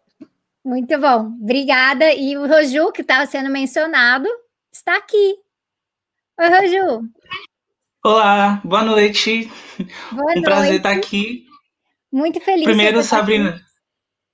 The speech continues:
Speaker 2: Ah, legal. Eu, inclusive, espero que a internet não esteja muito ruim, porque a minha internet costuma falhar bastante.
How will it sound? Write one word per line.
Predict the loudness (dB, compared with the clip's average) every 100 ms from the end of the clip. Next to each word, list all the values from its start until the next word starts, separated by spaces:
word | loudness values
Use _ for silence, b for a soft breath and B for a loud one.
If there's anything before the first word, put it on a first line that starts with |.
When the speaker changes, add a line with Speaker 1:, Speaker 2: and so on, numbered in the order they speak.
| _ _ _ _ b b _ _
Speaker 2:
Ah, | -2 0
legal. | 0 0 0 0
Eu, | 0 -2
inclusive, | 0 -4 -2 -2 -2 -4
espero | -2 -2 -2
que | -4
a | -6
internet | -4 -2 -2 -2
não | -6
esteja | -4 -2 0 0
muito | 0 0
ruim, | -2 -2 -4
porque | -6 -10 -6 -6
a |
minha | -6
internet | -6 -6 -6 -6
costuma | -10 -8 -6 -4
falhar | -4 -4
bastante. | -4 -8 -8 -12 -10 -12 -14